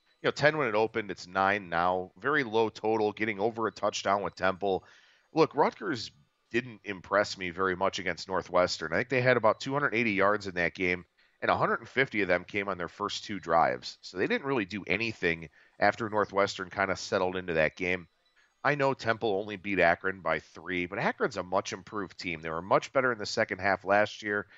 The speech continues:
I think they'll be a better team this year as well. Joe Moorhead's doing a really good job there. So I think that Temple and Rutgers line is way too big. I actually have it four and a half in my power rating. So I think the Owls are a really, really good play this week.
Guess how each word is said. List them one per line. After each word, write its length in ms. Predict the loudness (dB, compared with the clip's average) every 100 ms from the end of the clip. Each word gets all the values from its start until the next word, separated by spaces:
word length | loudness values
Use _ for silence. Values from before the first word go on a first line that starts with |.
| -14 0
I 100 | 0
think 100 | 0
they'll 120 | -6
be 300 | -6 0 2
a 80 | 2
better 340 | 2 2 0
team 340 | -6 -14 -12
this 260 | -8 -8 -6
year 240 | -4 -2
as 200 | -2 -4
well. 380 | -2 2 2 0 _ _ -2
Joe 140 | 0
Moorhead's 460 | 2 2 2 0 -2
doing 180 | -6 -4
a 40 |
really 240 | -2 -2
good 200 | -2 -4
job 300 | 2 4 4
there. 240 | 2 0 0 _ _ -6
So 120 | 0
I 40 |
think 120 | 2 2
that 160 | 2
Temple 300 | 0 0 0
and 100 | 2
Rutgers 400 | 2 2 -4 -2
line 180 | 0 0
is 160 | -2 -4
way 260 | 0 0
too 200 | -2 -12
big. 340 | -2 2 2 2
I 120 | 2
actually 260 | 2 0 2
have 100 | 2
it 100 | 0
four 320 | -6 -6 -4
and 80 | -4
a 40 |
half 420 | -2 2 2 -2 -14 _ _ _
in 160 | -6 0
my 160 | 2 2
power 280 | 2 0
rating. 340 | 0 -2 -6 -8
So 140 | -2
I 60 | -2
think 240 | -2 -6
the 140 | 2 4
Owls 400 | 6 2 -4 -6
are 120 | -6
a 100 | -6
really, 360 | -6 -2 -2
really 280 | -2 -4 -4
good 200 | -6 -8
play 200 | -4 -4
this 220 | -4 -12
week. 140 | -18